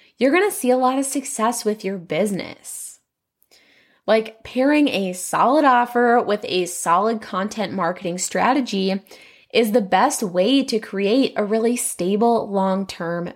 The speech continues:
business. So while I don't advise starting a blog to make money, starting a blog or a podcast or whatever can really help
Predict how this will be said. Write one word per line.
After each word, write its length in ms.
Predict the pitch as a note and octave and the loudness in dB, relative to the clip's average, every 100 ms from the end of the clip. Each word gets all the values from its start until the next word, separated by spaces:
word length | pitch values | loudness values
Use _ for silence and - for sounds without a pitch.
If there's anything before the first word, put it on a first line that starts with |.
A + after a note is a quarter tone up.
| - | -10
business. 840 | D#3 D3+ - - - - - - _ _ _ _ _ _ _ _ _ _ - _ _ _ | -8 -8 -10 -12 -12 -14 -14 -20 _ _ _ _ _ _ _ _ _ _ -20 _ _ _
So 280 | - A3+ A3 | 2 4 4
while 260 | A3 A3+ | 2 2
I 120 | G#3+ A3 | 4 2
don't 320 | G#3+ C4+ C#4 | 2 0 0
advise 680 | D#4 G#3 F#3 F3+ F#3+ G3+ G3 - | -2 0 2 4 2 0 -2 -4
starting 380 | G3+ G3 G3 | -2 0 0
a 60 | F#3+ | -2
blog 420 | F#3 F3+ F#3 F3 - - | 0 2 2 0 -6 -6
to 200 | A3 G#3 | -2 -2
make 380 | F3+ F#3+ - | 0 -2 -4
money, 400 | A#3+ C4+ D4+ F4+ F4+ _ _ _ _ _ _ _ - | 0 2 2 0 -6 _ _ _ _ _ _ _ -2
starting 400 | A#3 B3 D#4 E4 | 0 2 4 2
a 60 | |
blog 480 | B3 G3 G3 G#3 G#3+ | 2 2 4 4 2
or 160 | F#3+ E3 | 0 -2
a 80 | |
podcast 840 | - A#3+ A#3 A3 A3+ A3 G3+ G3+ - | -2 0 0 0 -2 0 0 -2 -2
or 180 | G#3+ G#3 | 0 0
whatever 720 | F3+ F3+ E3 F3 A3 B3 - - | 2 2 2 2 2 2 0 -2
can 260 | C4 B3+ | -2 0
really 260 | C4 D4 E4+ | 2 2 2
help 360 | - A#3 A3+ | 0 0 0